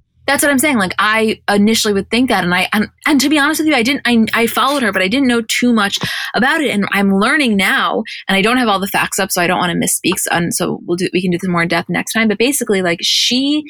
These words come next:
that time that she did porn was such a small time in her life.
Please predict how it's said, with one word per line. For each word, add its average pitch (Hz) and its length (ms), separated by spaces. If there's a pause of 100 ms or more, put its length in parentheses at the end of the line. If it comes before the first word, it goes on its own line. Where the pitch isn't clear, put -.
(420)
that 233 220
time 214 280
that 202 100
she 196 140
did 190 260
porn 185 240
was 190 140
such - 180
a 240 40
small 180 360
time 170 240
in 180 80
her 180 120
life. 165 280